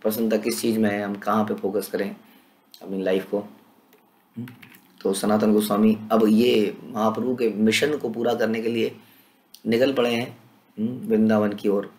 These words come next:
और यहाँ पर उन्होंने जो जो किया हम जानते ही हैं, उन्हीं के, इन्हीं लोगों के वजह से आज ये प्रचार कार्य इतना तेज़ी से फैल रहा है।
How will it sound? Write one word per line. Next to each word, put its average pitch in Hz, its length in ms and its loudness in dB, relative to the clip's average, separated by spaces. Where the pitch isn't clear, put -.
और 107 80 2
यहाँ 110 320 2
पर 107 140 2
उन्होंने 104 320 -2
जो 104 160 2
जो 104 120 0
किया 107 220 0
हम 107 120 0
जानते 101 320 -2
ही 104 60 0
हैं, 101 200 -8
उन्हीं 113 260 0
के, 107 220 2
इन्हीं 123 360 0
लोगों 117 340 2
के 107 280 4
वजह 107 240 2
से 107 160 -2
आज 104 260 2
ये 104 140 0
प्रचार 107 520 0
कार्य 104 240 2
इतना 104 200 -4
तेज़ी 104 260 -6
से 101 100 -6
फैल 98 220 -6
रहा 98 140 -4
है। 104 180 -8